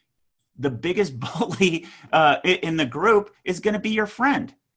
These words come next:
The C F O is going to give you so much insight, so much, uh, so much power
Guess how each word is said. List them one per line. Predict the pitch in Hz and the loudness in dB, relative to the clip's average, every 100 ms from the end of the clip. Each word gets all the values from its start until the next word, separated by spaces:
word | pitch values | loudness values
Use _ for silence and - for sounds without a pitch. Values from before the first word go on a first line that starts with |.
| _ _ | _ _
The | 151 | -8
C | - 208 220 | -8 -4 0
F | 202 - | 0 2
O | 202 196 170 156 | 2 4 2 -2
is | 156 135 | -6 -8
going | 120 165 180 175 | -6 -4 -4 -6
to | - 139 117 | -6 -6 -6
give | 117 151 139 | -6 -6 -4
you | 127 123 113 | -4 -4 -6
so | - - - 143 165 | -10 -12 -2 0 0
much | 160 156 - | 0 -4 -4
insight, | 147 139 - 117 117 | -4 -4 0 0 -2
so | - 143 147 | -6 -6 -4
much, | 139 - - - | -4 -6 -12 -4
uh, | 117 107 - _ | -4 -4 -8 _
so | - 156 | -12 -6
much | 147 123 - | -6 -6 -8
power | - 170 123 98 | -2 0 0 -4